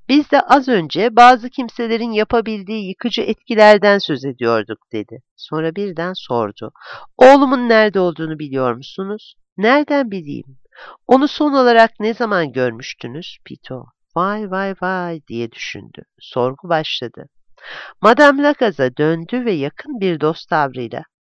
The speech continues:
"Doğrusu kesin olarak bilemeyeceğim." dedi. "Galiba sekiz gün kadar oluyor." Generalin sesi bu defa yandan çarpıyordu ona.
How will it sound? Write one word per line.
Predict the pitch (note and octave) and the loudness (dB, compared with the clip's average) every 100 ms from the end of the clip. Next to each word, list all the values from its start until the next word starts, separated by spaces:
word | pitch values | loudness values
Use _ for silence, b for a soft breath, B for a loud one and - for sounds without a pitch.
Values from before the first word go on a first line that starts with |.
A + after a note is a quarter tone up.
| - | -2
"Doğrusu | F3 G3 G#3 - | 2 2 0 -8
kesin | A3 - F#3 - | -10 -8 -8 -4
olarak | A#3 G#3 G3 G#3+ - | 0 0 0 -2 -6
bilemeyeceğim." | G#3 A3 G#3 F3+ - C#3+ C3 B2 | -4 -4 -2 -6 -6 -8 -10 -12
dedi. | C3 - - _ B B B - | -14 -14 -20 _ B B B 6
"Galiba | G#3+ A#3+ B3+ A#3+ B3 | 8 8 6 2 2
sekiz | A#3+ - A#3 C4 A#3 | 0 -6 -8 -8 -8
gün | G#3 G3 | -8 -8
kadar | - F3 D3+ | -6 -4 -4
oluyor." | B2 G#2+ F2 E2+ - _ _ _ _ - | -4 -6 -8 -10 -14 _ _ _ _ -6
Generalin | E3 F#3 G3 G3+ A#3+ | -2 0 0 0 -4
sesi | - F3 - E3 | -6 -10 -8 -8
bu | F#3+ | -4
defa | D3 - F#3+ | -4 0 0
yandan | G#3+ F#3 E3 D3+ F3+ | 2 0 -2 -2 -4
çarpıyordu | G3+ - C3 B2 A#2+ A2+ G#2 G#2+ | -4 -2 -2 -4 -6 -6 -6 -10
ona. | F2 B1+ | -10 -14